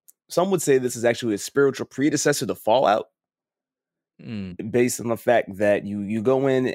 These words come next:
Speaker 1: and it's the most classic R P G that you can think of. You make your build, your attributes, your skills, your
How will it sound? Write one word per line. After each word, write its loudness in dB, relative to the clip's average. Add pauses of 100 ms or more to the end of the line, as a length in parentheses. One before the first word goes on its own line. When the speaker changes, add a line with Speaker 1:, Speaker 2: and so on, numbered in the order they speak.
Speaker 1:
and 0
it's -8
the -2
most 0
classic 0
R 4
P -4
G 0
that -4
you -6
can -4
think -4
of. -2
You -6
make 0
your -2
build, 2
your -2
attributes, -2
your -10
skills, 0
your -4